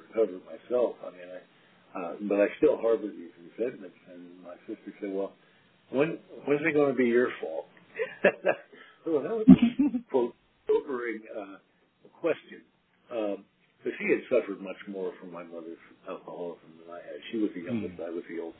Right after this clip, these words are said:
Speaker 1: I was out there before. I was there before, really, uh, uh, hit home. And I, uh, I, I, I realized, you know, I couldn't change this woman when she was alive. How the hell am I gonna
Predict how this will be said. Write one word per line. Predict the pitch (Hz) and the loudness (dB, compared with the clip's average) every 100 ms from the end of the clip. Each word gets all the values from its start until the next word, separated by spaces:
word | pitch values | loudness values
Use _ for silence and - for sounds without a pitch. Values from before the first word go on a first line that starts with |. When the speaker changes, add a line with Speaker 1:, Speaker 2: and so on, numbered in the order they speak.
| - - | -20 -10
Speaker 1:
I | 98 | -8
was | 90 90 | -8 -8
out | 87 - | -8 -8
there | 80 76 | -12 -12
before. | 80 - 82 73 - 87 85 - - _ | -16 -14 -14 -14 -16 -20 -20 -20 -20 _
I | 101 110 | 4 4
was | 92 | 4
there | 87 | -6
before, | - 95 87 - | -8 -10 -10 -4
really, | 110 127 113 - - _ _ 101 | 4 6 4 2 -10 _ _ -10
uh, | 80 - _ _ _ - - - | -10 -12 _ _ _ -20 -20 -8
uh, | 92 - - | -6 -6 -4
hit | 107 101 | -2 0
home. | 107 98 92 - _ _ _ - _ | -2 -4 -4 -10 _ _ _ -20 _
And | 127 120 110 - - | 0 0 -2 -8 -2
I, | 127 165 156 131 - - 135 | 4 6 4 0 -12 -12 -4
uh, | 110 101 92 _ _ | -2 -2 -8 _ _
I, | 110 | -16
I, | 104 113 - 117 | -12 -14 -12 -12
I | 113 | -12
realized, | 139 117 110 123 | -10 -10 -10 -8
you | |
know, | 120 117 | -8 -6
I | 135 - | -8 -4
couldn't | 202 185 - | -4 -4 0
change | 147 135 127 | 0 0 -6
this | 123 131 | -8 -4
woman | 120 117 110 | -2 -2 -6
when | 104 - | -8 -8
she | 98 | -8
was | 90 104 | -8 -8
alive. | 107 123 - 107 | -2 0 -2 -6
How | 175 | -6
the | 175 | -6
hell | 170 | -6
am | 139 | -6
I | |
gonna | 120 | -8